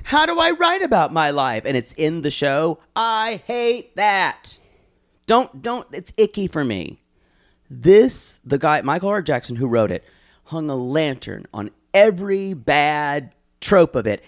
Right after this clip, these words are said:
and he pointed it out, and he inoculated himself with it. And it's brilliant.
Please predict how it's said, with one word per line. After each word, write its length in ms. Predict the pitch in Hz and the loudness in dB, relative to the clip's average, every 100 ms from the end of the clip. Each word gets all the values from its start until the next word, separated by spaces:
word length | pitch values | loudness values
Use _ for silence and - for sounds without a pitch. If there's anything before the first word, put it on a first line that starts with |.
| _ | _
and 120 | 107 | -14
he 60 | 95 | -8
pointed 460 | - 208 202 202 | -4 -4 -2 -2
it 40 | 175 | -2
out, 280 | 160 151 - | -4 -6 -8
and 160 | 127 123 | -12 -12
he 280 | 139 165 151 | -12 0 0
inoculated 800 | 123 123 190 185 - 131 104 | 0 0 2 2 0 -6 -6
himself 460 | 101 92 95 85 - | -8 -8 -8 -10 -10
with 120 | 87 | -10
it. 220 | - _ - _ - - _ - | -10 _ -20 _ -20 -20 _ -2
And 100 | 156 | -2
it's 160 | - | -4
brilliant. 840 | 143 127 156 185 285 269 170 117 | -14 -2 -2 2 4 4 4 -2